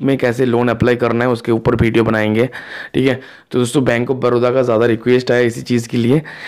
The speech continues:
मैं आज बताने वाला हूँ। देखिए Bank of Baroda में होम लोन, कार लोन, अ, मॉर्टगेज लोन,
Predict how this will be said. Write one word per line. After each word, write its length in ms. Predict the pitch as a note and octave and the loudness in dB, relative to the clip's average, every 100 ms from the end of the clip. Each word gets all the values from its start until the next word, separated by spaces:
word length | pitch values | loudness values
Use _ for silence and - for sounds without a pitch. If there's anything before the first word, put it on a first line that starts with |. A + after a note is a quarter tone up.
| - - | -14 -4
मैं 140 | B2+ B2 | -2 0
आज 100 | A#2+ | 2
बताने 280 | A#2 B2+ C3+ | 2 2 2
वाला 200 | C#3 D3 | 4 4
हूँ। 220 | D3+ D3 | 2 0
देखिए 240 | - B2 C3 | -6 -4 -2
Bank 280 | B2+ B2 B2+ | 0 0 0
of 140 | C3 | 2
Baroda 280 | B2 A#2+ B2+ | 2 4 2
में 100 | C3+ | 2
होम 380 | G#2+ B2 B2 B2 | 0 0 0 2
लोन, 280 | B2+ C3 | 2 2
कार 320 | B2 A#2 A#2+ B2+ | 2 2 2 2
लोन, 400 | B2 B2+ C3 - | 2 2 2 -2
अ, 380 | G#2 A2 G#2+ | -2 -2 0
मॉर्टगेज 760 | G#2 A2 B2 A#2+ - C3 B2 G#2 | -2 0 0 -2 0 0 0 -4
लोन, 400 | A#2+ B2+ B2+ | 0 0 0